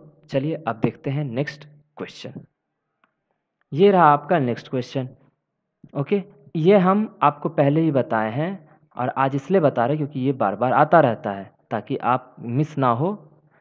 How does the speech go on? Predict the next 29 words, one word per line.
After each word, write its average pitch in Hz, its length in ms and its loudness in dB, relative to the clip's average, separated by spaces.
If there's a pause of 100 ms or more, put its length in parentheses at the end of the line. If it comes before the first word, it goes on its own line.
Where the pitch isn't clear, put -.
(120)
ठीक 143 200 -4
है। 233 100 -2 (320)
देखिए, 120 260 -4
a 135 120 2
train 190 320 2
without 160 440 4
stoppage 151 440 -4
travel 143 400 -2
with 123 220 -6
an 139 160 -4 (440)
speed 123 440 -10
of 147 260 -2
eighty 135 280 -6
kilometer 98 380 -12
without 160 460 6 (420)
stoppage, 78 500 -10 (380)
मतलब 147 400 0
स्पीड 185 380 -4
जो 151 140 2
है 151 180 0
without 139 520 4
stoppage 147 500 -2
की 131 120 -8
मैं 117 120 -4
बात 95 220 -4
करूँ 123 260 -8
तो 147 140 -6
अस्सी 143 420 -4
किलोमीटर 156 440 -2